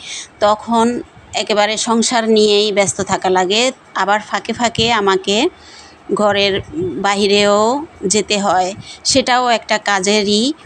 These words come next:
অন্তর্ভুক্ত। যেমন মেয়ের সাথে যাওয়া লাগে, ছেলেকে দেখতে যাওয়া লাগে, ওর বেতন টেতন দিয়ে আসতে হয়। মেয়ে না হয় এখন বড় হয়েছে, তারপরেও মাঝে মধ্যে মেয়ের সাথে,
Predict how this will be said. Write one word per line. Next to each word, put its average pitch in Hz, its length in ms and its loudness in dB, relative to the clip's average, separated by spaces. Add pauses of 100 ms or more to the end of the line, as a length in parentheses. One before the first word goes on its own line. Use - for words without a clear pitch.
(140)
অন্তর্ভুক্ত। 190 880 0 (580)
যেমন 220 380 2
মেয়ের 214 460 2
সাথে 202 420 0
যাওয়া 190 280 0
লাগে, 185 360 2
ছেলেকে 214 480 0
দেখতে 190 340 -2
যাওয়া 185 280 2
লাগে, 185 420 2
ওর 190 380 0
বেতন 196 340 -2
টেতন 196 300 -2
দিয়ে 196 260 2
আসতে 185 380 0
হয়। 180 440 2 (640)
মেয়ে 202 260 6
না 220 160 2
হয় 208 180 4
এখন 208 320 0
বড় 196 240 2
হয়েছে, 202 440 0
তারপরেও 202 560 0
মাঝে 202 360 0
মধ্যে 190 760 4 (400)
মেয়ের 185 260 4
সাথে, 190 600 0